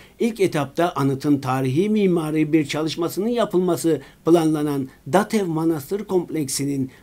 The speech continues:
restore edilmesi, Rempart ve Dünya ve Kültür Derneği ile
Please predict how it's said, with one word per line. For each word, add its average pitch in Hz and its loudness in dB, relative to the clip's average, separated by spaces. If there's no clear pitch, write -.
restore 147 4
edilmesi, 160 2
Rempart 196 2
ve 156 2
Dünya 175 6
ve 214 6
Kültür 190 0
Derneği 147 4
ile 170 0